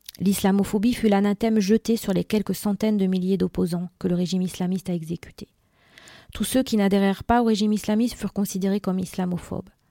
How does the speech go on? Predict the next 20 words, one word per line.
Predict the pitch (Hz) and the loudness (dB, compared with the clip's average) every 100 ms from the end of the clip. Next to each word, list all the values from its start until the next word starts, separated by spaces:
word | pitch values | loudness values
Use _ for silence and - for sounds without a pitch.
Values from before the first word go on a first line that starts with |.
| _ | _
ennemis | - 202 202 | 2 4 6
de | 196 | 4
l'islam, | 190 180 - 180 175 - - - | 2 -2 -2 -2 -2 -8 -18 -12
et | - | -4
furent | 190 220 214 | -2 2 2
mis | 240 | 4
à | 226 | 2
mort | 202 202 214 | 2 2 0
sans | 208 190 | -2 0
avoir | 180 180 | 2 0
droit | 185 185 | 0 0
à, | 190 180 180 _ _ _ _ _ | 0 0 -4 _ _ _ _ _
sans | - 214 214 | -6 0 2
avoir | 196 185 185 | 2 0 0
droit | 185 180 190 233 - - - | 0 0 0 0 -4 -20 -14
à | - | -2
un | 185 | 0
procès. | 175 - 175 - - _ _ _ _ _ _ _ _ _ _ _ _ _ - - - - - | 0 -4 -6 -8 -12 _ _ _ _ _ _ _ _ _ _ _ _ _ -20 -20 -20 -16 -2
L'islamophobie | 202 233 226 233 220 214 247 | 0 4 4 4 2 2 6
résume | 214 202 214 247 254 | 6 4 4 2 0